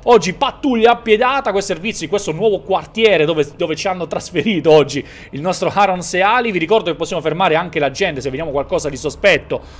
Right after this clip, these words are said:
o qualcuno che fa qualcosa che non deve fare, tipo questo, perché co-, mi scusi, perché sta co-, ehi.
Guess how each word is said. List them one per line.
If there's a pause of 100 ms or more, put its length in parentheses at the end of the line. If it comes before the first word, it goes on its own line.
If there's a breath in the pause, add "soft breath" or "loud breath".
(140 loud breath)
o
qualcuno
che
fa
qualcosa
che (520)
non
deve
fare,
tipo
questo,
perché
co-,
mi
scusi,
perché
sta
co-,
ehi.